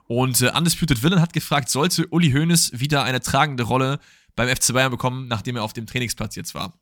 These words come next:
So, wir können das ja mal so ein bisschen auseinanderdröseln. Ich hab das alles mal unter dieses Bayern-Hollywood-Thema gefasst. Sollte Uli Hoeneß eine tragende Rolle bekommen? Nein.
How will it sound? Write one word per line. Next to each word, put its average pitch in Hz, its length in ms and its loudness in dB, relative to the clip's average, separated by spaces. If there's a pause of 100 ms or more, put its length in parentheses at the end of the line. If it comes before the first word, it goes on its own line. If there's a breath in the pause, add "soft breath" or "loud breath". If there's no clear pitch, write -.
(140)
So, 117 160 -4
wir 110 80 -2
können 160 100 0
das 170 100 2
ja 156 80 4
mal 143 60 2
so 123 60 0
ein 131 40 0
bisschen 131 140 0
auseinanderdröseln. 127 480 2
Ich 117 60 -4
hab 127 60 -4
das 123 100 -4
alles 117 160 -4
mal 120 80 -4
unter 113 200 -4
dieses 107 480 -4
Bayern-Hollywood-Thema 110 1040 -4 (260 loud breath)
gefasst. - 380 -6
Sollte 190 280 0
Uli 180 160 2
Hoeneß 165 260 2
eine 123 60 -6
tragende 127 300 -4
Rolle 110 180 -2
bekommen? 104 220 -12
Nein. 92 180 -6